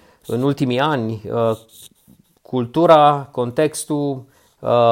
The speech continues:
eu știu, tot ceea ce este în jurul nostru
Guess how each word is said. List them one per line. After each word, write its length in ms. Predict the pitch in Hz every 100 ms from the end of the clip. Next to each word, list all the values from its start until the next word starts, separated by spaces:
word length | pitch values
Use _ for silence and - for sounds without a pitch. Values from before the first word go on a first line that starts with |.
| 113 113 117
eu 100 | 113
știu, 320 | - 147 127
tot 240 | - 156
ceea 120 | 156
ce 100 | 139
este 200 | 147 147
în 80 | 135
jurul 280 | 131 143 139
nostru 560 | 147 143 - 127 113